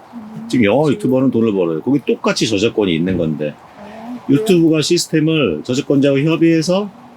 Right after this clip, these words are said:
Speaker 2: 크리에이터한테 주게, 채널 주인한테 줄 수 있게 제도를 바꾸니, 이제 와서 지무비 책 보고 유튜브 영화 영상 만들겠다고 편집해서, 요즘은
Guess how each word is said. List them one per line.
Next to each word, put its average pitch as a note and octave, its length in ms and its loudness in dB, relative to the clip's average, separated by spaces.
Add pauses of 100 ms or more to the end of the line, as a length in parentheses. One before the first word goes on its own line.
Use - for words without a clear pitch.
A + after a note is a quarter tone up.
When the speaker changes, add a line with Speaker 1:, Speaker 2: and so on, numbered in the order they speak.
(1080)
Speaker 2:
크리에이터한테 D3+ 540 2
주게, G2 400 0 (460)
채널 D#3+ 260 0
주인한테 A2+ 360 0
줄 - 160 -2
수 A#2+ 160 -2
있게 A2+ 400 0
제도를 G#2 380 0
바꾸니, F2+ 600 -2 (500)
이제 F3 260 4
와서 F2 480 0 (260)
지무비 B2 460 0
책 - 260 -6
보고 A#2 480 2 (180)
유튜브 C#3 480 -2
영화 A#2 300 2
영상 B2+ 300 0
만들겠다고 C3 560 0 (100)
편집해서, D3+ 480 -2
요즘은 A2 420 0